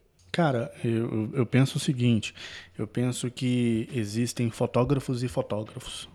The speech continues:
né? É, existem aqueles fotógrafos que eles querem garantir o sustento mensal dele no trabalho de fotografia, mas ganhando na quantidade. Então,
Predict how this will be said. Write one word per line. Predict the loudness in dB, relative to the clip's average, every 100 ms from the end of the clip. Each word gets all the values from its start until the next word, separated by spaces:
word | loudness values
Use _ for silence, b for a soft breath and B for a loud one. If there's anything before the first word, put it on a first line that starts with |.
| -6
né? | -4 -6 B B B B -6
É, | 0 2 2 0 -2
existem | -2 -2 -4 -4 -2 0
aqueles | 0 -2 -2 0 -2 -6
fotógrafos | -4 -4 0 2 2 2 -4 -8 -12 -14 B B B B
que | 0 2
eles | 4 4 2 -2
querem | 2 4 6 4 4
garantir | 4 4 2 0 0 0 0 -2 b b -4
o |
sustento | 0 0 0 4 4 4 4
mensal | 4 4 2 0 0 0 2
dele | 4 4 4 -2 b b b _
no | 2 2
trabalho | 2 2 2 2
de | 0
fotografia, | -4 -2 0 0 0 2
mas | 2
ganhando | 4 6 6
na | 6
quantidade. | 4 4 4 2 2 0 -4 -14 b b b b b -12
Então, | -10 -2 0 2 0